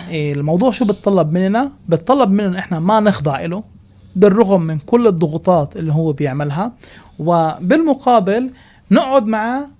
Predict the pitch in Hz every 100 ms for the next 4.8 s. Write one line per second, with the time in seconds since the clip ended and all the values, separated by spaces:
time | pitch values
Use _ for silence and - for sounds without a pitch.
0 | _ _ _ _ 190 185 185 190 285 311
1 | 180 151 - - - _ - _ - 226
2 | - 160 - - _ _ - - - -
3 | - - - 226 240 190 165 - - -
4 | _ - 180 226 226 160 127